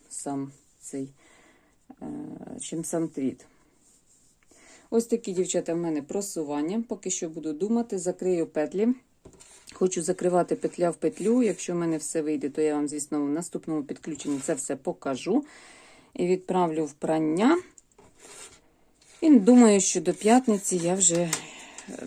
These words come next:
не знаю, чи зроблю повністю річ, чи не повністю, але щось зроблю. Ось такі справи. Досить непогано виходить. Петельки, звісно, кривенькі, але гарно вони розкриються, коли випереться.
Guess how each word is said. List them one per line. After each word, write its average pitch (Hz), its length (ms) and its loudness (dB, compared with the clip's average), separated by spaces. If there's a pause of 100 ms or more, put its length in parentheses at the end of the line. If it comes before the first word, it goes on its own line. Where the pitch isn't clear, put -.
не 208 320 4
знаю, 151 340 4
чи 165 160 -4
зроблю 175 380 2
повністю 269 640 4
річ, 226 220 0
чи 175 160 -4
не 160 120 0
повністю, 233 720 2
але 170 380 0
щось - 440 -4
зроблю. 147 500 -4 (1200)
Ось 170 160 -8
такі 151 260 -8
справи. 247 420 0
Досить 196 420 0 (140)
непогано 160 760 -2 (560)
виходить. 170 720 -2 (720)
Петельки, 185 460 -2
звісно, 165 400 -4
кривенькі, 220 600 2
але 170 260 2
гарно 151 400 -4
вони 147 320 -2
розкриються, 233 760 0
коли 208 300 -4
випереться. 180 760 -4